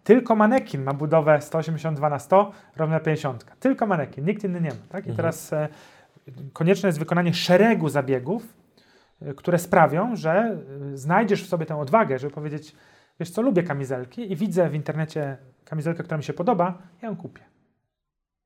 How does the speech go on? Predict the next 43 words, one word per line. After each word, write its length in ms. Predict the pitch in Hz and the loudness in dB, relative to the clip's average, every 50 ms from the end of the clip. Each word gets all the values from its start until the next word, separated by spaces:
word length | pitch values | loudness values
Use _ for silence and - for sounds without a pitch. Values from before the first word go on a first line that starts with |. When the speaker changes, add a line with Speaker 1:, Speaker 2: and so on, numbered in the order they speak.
| _ _ _ _ _ _ _ _ _ _ _ _ _ _ _ _ _ _ _ _ _ - | _ _ _ _ _ _ _ _ _ _ _ _ _ _ _ _ _ _ _ _ _ -2
Speaker 1:
Bo 100 | 156 185 | 0 2
możesz 380 | 185 180 151 151 135 - - - | 2 2 0 0 -2 -4 -8 -8
zmierzyć 280 | 135 143 135 147 143 | -6 -6 -6 -6 -6
swoją 160 | - 180 190 | -6 -6 -4
klatkę, 320 | 190 254 247 226 233 - 143 | 0 0 0 0 0 -2 -6
zmierzyć 240 | 127 135 131 127 160 | -6 -6 -6 -4 -4
jej 100 | 190 185 | -4 -2
długość, 320 | 240 247 185 180 165 170 | -2 0 0 0 0 -2
porównać 280 | - 131 127 135 139 143 | -4 -8 -8 -6 -4 -2
do 100 | 190 185 | -2 -2
innej, 280 | 214 233 214 190 160 | -2 -2 -2 -2 -2
możesz 160 | 135 131 120 135 | -4 -4 -4 -6
łatwo 200 | 139 139 - 170 | -6 -4 -6 -6
zwrócić. 460 | 160 185 226 226 226 - 175 - - | -4 -4 -4 -4 -4 -6 -8 -12 -14
To 340 | - - - - _ - 160 | -20 -20 -20 -20 _ -16 -14
wszystko 160 | - - 208 | -10 -6 -6
jest 100 | 202 - | -4 -2
proste, 280 | - 190 143 - - - | 0 0 0 -2 -4 -14
tak? 180 | - 208 208 - | -12 -12 -12 -10
Tylko 180 | - 156 165 151 | -8 -6 -6 -4
że 100 | 147 143 | -4 -4
wymaga 420 | 139 156 165 175 180 170 156 147 | 0 2 2 4 4 4 2 0
to 240 | 151 151 147 139 - - - _ - | 0 0 0 -2 -2 -6 -20 _ -2
czasu, 440 | - 170 156 127 - - - 240 247 | 2 4 4 4 2 0 -4 -2 -2
żeby 180 | 214 190 170 | -2 -2 -2
ta 100 | 170 156 | -4 -6
kultura 420 | - - 160 151 - 220 233 208 185 | -4 -6 -6 -2 0 0 2 2 2
zakupu 340 | 160 156 - 196 202 202 160 | 0 0 -2 -4 -4 -4 -4
tego 180 | - 165 160 | -8 -6 -6
typu 140 | 156 151 - | -6 -6 -4
Speaker 2:
Mhm. 80 | 131 120 | -4 -2
Speaker 1:
ubrania 180 | 151 160 156 | -2 -2 -4
przez 180 | 147 - 143 131 | -4 -6 -8 -10
internet 360 | 139 131 - 165 165 170 170 175 - - - - - _ _ | -8 -4 -4 -2 -2 -2 -4 -4 -8 -20 -20 -20 -20 _ _
się 120 | - 156 | -6 -4
wytworzyła. 460 | 147 151 - - 147 123 120 110 107 - _ _ _ _ _ _ _ _ _ - | -4 -4 -4 -6 -6 -6 -6 -8 -12 -14 _ _ _ _ _ _ _ _ _ -16
Nie? 80 | 190 196 170 | -14 -14 -12
I 80 | 160 | -12
to, 100 | - - | -10 -8
i 60 | 170 | -4
to 80 | 165 190 | -2 0
jest 100 | 185 156 | 0 2
niemożliwe, 720 | 196 208 208 208 175 156 180 220 254 196 175 165 170 196 | 4 4 4 4 4 4 2 2 2 4 4 4 2 2